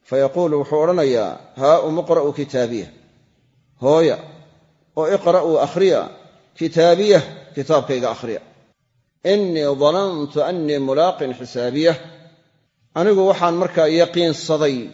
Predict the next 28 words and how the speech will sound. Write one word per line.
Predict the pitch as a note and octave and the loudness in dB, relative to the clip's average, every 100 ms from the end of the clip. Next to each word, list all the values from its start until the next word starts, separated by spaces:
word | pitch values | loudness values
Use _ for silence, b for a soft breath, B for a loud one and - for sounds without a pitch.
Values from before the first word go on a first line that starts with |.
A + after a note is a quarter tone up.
| - - | -20 -8
oo | D3 | -8
si | - | -4
hubaala | E3+ C#3+ D3+ D#3 C#3 | -4 0 4 4 2
u | C3+ A#2+ | -2 -6
gartay, | A#2 - B2 | -8 -6 -6
dhannigan | A#2+ E3 D#3 D3 D#3+ | -2 -2 0 0 0
yaqiin | D3+ - E3+ F#3 | 0 -2 -4 -2
baa | D3 B2+ | 0 0
looga | B2 B2 C3+ | -2 -2 -6
jeedaa. | - G#2+ G2+ F#2+ F2+ D2+ _ _ _ _ _ _ _ - | -8 -10 -10 -10 -12 -18 _ _ _ _ _ _ _ -6
"أني | E3+ F3+ E3 | -2 2 2
ملاق"، | D3+ D3 E3+ F#3 E3+ | 2 2 4 2 0
inaan | D#3+ E3 D#3 | -2 -2 2
la | F3+ | 0
kulmayo, | F3+ G3 F#3+ E3 D3 | 0 -4 -2 0 -2
"حسابيه"، | C3 D3 D#3 D#3 E3 F#3 E3 - - D3 | -2 -6 0 0 2 2 0 -2 -16 -16
xisaabtayda | C3+ D3 C#3 C#3 A#2 | -2 -2 0 -2 -2
aan | A#2+ | -2
la | A#2 | -6
kulmaayo. | G#2+ F#2 C2 A#1+ _ _ _ _ _ _ _ - | -8 -12 -14 -20 _ _ _ _ _ _ _ -12
Yacni | A#2 B2+ | -4 0
ha'dani | D#3+ C#3 C#3 D#3 | 2 2 0 0
waa | E3+ C#3+ | 2 2
haa'u | D3+ B2+ | 2 0
sakti | - C#3+ - - | -6 -8 -8 -12
weeye. | G#2+ G#2 A2+ D3+ - - _ _ _ _ _ _ _ _ _ | -8 -4 -4 -4 -10 -20 _ _ _ _ _ _ _ _ _
Toddoba | B2+ B2+ D3+ | -10 -2 -2
kelmadood | E3 C#3 B2+ B2 C3+ C3+ | 0 -2 0 0 0 0